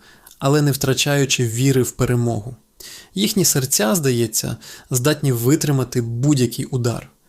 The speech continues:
Вони бачили те, що неможливо уявити, але їхні погляди сповнені рішучості. Це і є залізні серця, що б'ються в унісон з серцем усієї країни. Але не лише на фронті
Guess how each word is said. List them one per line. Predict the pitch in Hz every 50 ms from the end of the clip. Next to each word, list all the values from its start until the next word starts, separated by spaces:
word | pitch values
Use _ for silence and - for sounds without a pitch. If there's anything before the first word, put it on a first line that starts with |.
| _ - - - - - _
Вони | 131 143 156 175
бачили | 160 139 151 160 156 - - 131 123 120
те, | 120 - 139 139 151 143
що | - - 143
неможливо | 123 123 120 123 123 113 120 131 127 120 123
уявити, | - - 135 120 123 117 113 120 127 120 113 - 131 123 120 - - - - - - - _ _
але | - 135 123 123 120
їхні | 120 117 123 139 156 143 - - 131
погляди | 120 - - - 139 147 139 135 143 139 135 135 143 147 143 -
сповнені | - - - - - _ 139 135 135 127 131 123 123 123 123 117
рішучості. | 123 117 - - 135 113 - - 110 - - - - - 117 - _ - - - - - - _ _
Це | - - 135 131 -
і | - 139 127 123
є | 123 139 147 147 - -
залізні | 139 117 127 127 127 131 139 127 120 123 117
серця, | - - 123 113 - - - 113 107 107 107 - - - - - _
що | - - - - 139
б'ються | 123 117 113 117 117 127 135 135 - - - 127
в | 113 - - 143
унісон | 131 123 120 117 - - 131 127 131 131 127 123 123 - - _ _ _
з | 127
серцем | - - - - - 131 127 127 123 - - 127 117 117 - -
усієї | - 127 117 - - 127 117 117 120 117 113 110
країни. | - - 120 120 117 113 - 147 143 - - - _ _ _ _ _ _ _ -
Але | 131 127 143 143
не | 143 139
лише | 131 127 131 123 - - - 156 170 196 220 214 -
на | 131 127 131
фронті | - - - 147 160 180 196 190 - - 202 208 196